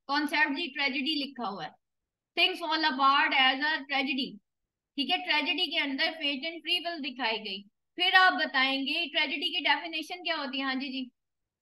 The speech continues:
what is a tragedy? Tragedy की definition जनाब ये है जो in short हमने पढ़ी थी, अगर उसको बहुत ही छोटा summarize करें कि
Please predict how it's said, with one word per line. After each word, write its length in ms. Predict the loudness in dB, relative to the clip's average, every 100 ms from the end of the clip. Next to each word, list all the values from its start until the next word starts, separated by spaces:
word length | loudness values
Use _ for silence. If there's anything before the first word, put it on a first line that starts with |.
| _ _ _ _ _ _ _ _ -2
what 160 | 0
is 80 | 0
a 120 | -4
tragedy? 500 | -2 -2 0 -4 -6 -12 _ _ _ _ _ _ _ _ _ _ _ _ _ _ _ _ _ _ _ _ _ _ _ _ _ _ _
Tragedy 440 | 0 2 2 0 0
की 120 | 0
definition 680 | 0 0 -2 -4 -6 -6 -6
जनाब 460 | -4 0 0 0
ये 140 | 0 2
है 180 | 4 4
जो 120 | 0
in 340 | 0 -2 0
short 220 | -2 0
हमने 220 | -2 -2 -2
पढ़ी 320 | -2 -4 -4
थी, 240 | -4 -2
अगर 280 | -2 -2 -4
उसको 220 | -4 -8
बहुत 260 | 0 0 0
ही 80 | -4
छोटा 300 | -4 -2 -2
summarize 500 | -2 0 0 0 -2
करें 340 | -4 -2 -2
कि 160 | -4